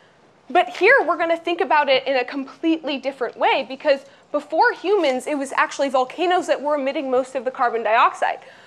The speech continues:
Volcanoes emit about two hundred million tons of carbon dioxide per year. So after a million years, Earth should have a giant C O two component, right?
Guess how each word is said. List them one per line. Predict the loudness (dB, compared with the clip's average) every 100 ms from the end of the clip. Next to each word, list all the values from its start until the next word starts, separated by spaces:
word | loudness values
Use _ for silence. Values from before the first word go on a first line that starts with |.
| -8 0
Volcanoes | 2 2 2 2
emit | 2 2
about | 4 2 2
two | 0
hundred | 0 0 0 0
million | 0 0 2 2 0 -2
tons | -2 0 2 0 -2
of | -4
carbon | 0 -2 0
dioxide | 0 2 2 0 -2 -2 -4
per | -2 -2
year. | 0 2 2 2 -4 -20 -8
So | 0 2
after | 4 4 4 2
a | 2
million | 4 2 2 2
years, | 2 4 4 4 2 -2 -6 -4 -2 0 2 2 2 2 2 2 4 2 2 0 0 0 0 -6 -10 -14 -16 -18 _ -2
Earth | 2 2
should | 0 0 2 2
have | 2 4 4 2
a | -4
giant | -2 0 2 0
C | -4 0
O | 0
two | 0 -6
component, | -6 -6 -2 -2 -2 -2
right? | 0 -2 -4